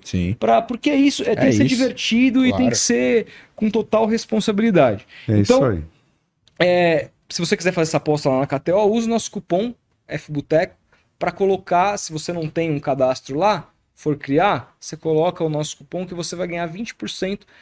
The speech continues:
Speaker 2: do valor que você inicialmente colocar. Por exemplo, eu coloquei a minha carteirinha aqui, deixa eu ver quanto que eu tô.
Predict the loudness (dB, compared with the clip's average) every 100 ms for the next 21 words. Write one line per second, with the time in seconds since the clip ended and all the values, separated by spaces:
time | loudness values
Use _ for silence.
0 | _ -12 -2 0 0 -2 -6 -10 -8 -8
1 | -6 -6 -6 -8 -6 -4 -2 -4 -4 -2
2 | 0 0 0 0 0 0 0 -2 -2 0
3 | -2 0 -2 0 -2 -4 -10 -10 -8 -10
4 | -12 -12 -14 -12 -16 -12 -14